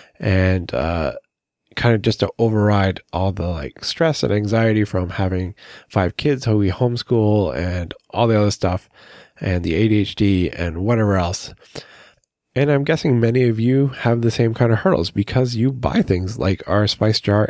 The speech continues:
and our Sexy Memory games and things which are designed to help with just those types of stuff. Um,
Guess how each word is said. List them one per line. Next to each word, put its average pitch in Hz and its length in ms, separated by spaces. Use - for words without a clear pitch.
and 101 400
our 107 140
Sexy 110 320
Memory 107 320
games 92 480
and 95 160
things 92 280
which 107 220
are 101 120
designed 101 440
to 104 60
help 98 300
with 95 200
just - 300
those 101 260
types - 300
of 104 100
stuff. - 340
Um, 90 340